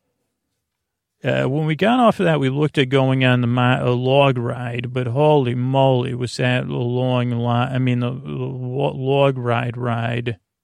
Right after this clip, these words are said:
line was just an hour. And so I guess if we were doing it again, we would do something different. Uh,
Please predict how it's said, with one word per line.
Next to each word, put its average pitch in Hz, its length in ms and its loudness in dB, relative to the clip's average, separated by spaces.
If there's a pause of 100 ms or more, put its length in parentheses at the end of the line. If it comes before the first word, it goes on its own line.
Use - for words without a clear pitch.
line 123 400 0
was 117 160 -4
just - 260 -10
an 131 240 -4
hour. 123 640 -2 (1400)
And 123 320 -2
so 123 260 -2
I 117 60 -2
guess 143 340 -4
if 135 140 -2
we 131 160 -2
were 120 80 -2
doing 120 340 0
it 117 80 0
again, 123 680 0
we 123 140 -2
would 120 260 -4
do 127 140 -4
something 120 600 -4
different. 131 800 -2
Uh, 123 440 -2